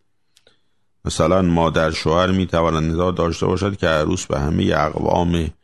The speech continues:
شوهر سر بزند یا با آنها به مسافرت برود و یا همهٔ توقعاتی که قوم شوهر خواهر شوهر دارند برای مرد تکلیف ایجاد کنه. ظاهراً مثل این که انسان فقط باید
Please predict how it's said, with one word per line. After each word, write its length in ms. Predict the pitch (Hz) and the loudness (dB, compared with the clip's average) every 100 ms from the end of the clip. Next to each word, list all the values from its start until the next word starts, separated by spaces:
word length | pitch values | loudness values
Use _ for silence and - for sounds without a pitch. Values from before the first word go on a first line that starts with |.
| _ _ _ _ | _ _ _ _
شوهر 600 | - - - 80 78 90 | -10 -4 0 2 2 2
سر 300 | 82 - 82 | 2 0 0
بزند 440 | 95 92 92 92 90 | 2 0 2 2 2
یا 180 | 90 87 | 2 2
با 120 | 90 | 0
آنها 280 | 90 87 92 | 2 0 0
به 200 | 87 78 | 0 -2
مسافرت 560 | - - - 85 101 | -2 -2 -2 -2 -2
برود 500 | 104 104 110 117 117 - _ _ _ _ _ - _ - | 0 0 2 2 0 -8 _ _ _ _ _ -20 _ -2
و 80 | 78 | 2
یا 160 | 98 | 4
همهٔ 320 | 92 82 104 | 4 4 2
توقعاتی 760 | 95 80 82 82 - 92 - 82 | 2 2 2 0 0 0 -2 -2
که 120 | 85 | -4
قوم 400 | 82 85 87 85 | -2 0 0 0
شوهر 360 | 78 78 82 85 | 0 0 0 -2
خواهر 360 | - 80 78 | -2 0 0
شوهر 280 | 76 - 82 | -2 -2 -2
دارند 280 | 85 87 90 | -2 -2 0
برای 320 | 78 73 78 | 0 0 -2
مرد 220 | 87 90 | -2 -2
تکلیف 360 | - 78 - 90 | -2 -4 -2 -2
ایجاد 320 | 78 80 78 | 0 -2 -2
کنه. 240 | - 80 80 | -2 0 2
ظاهراً 360 | 87 90 92 | 2 2 2
مثل 280 | 101 98 110 | 2 0 0
این 60 | 98 | 0
که 140 | 95 | 2
انسان 320 | 87 80 95 | 2 2 2
فقط 280 | 90 85 95 | 2 2 2
باید 240 | 95 104 | 2 2